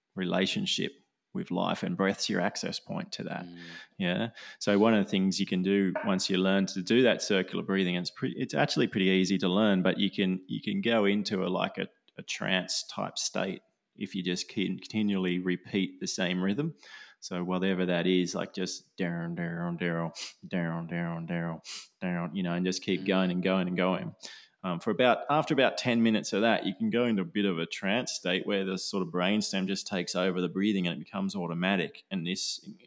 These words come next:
Speaker 1: you know, you basically end up expressing whatever's on the inside, you know. Um,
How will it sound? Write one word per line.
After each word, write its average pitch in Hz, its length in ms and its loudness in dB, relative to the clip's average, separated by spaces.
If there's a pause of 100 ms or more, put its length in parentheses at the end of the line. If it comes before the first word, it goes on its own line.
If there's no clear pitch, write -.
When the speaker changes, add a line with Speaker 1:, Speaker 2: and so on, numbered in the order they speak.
(500)
Speaker 1:
you 110 160 -4
know, 85 120 -6 (140)
you - 120 -6
basically 110 480 0
end 90 160 -4
up 95 180 -4
expressing 95 600 -4
whatever's 90 420 -2
on 90 140 -2
the 90 140 -4
inside, - 540 -4 (580)
you 90 100 -8
know. 92 200 -4 (520)
Um, 90 400 2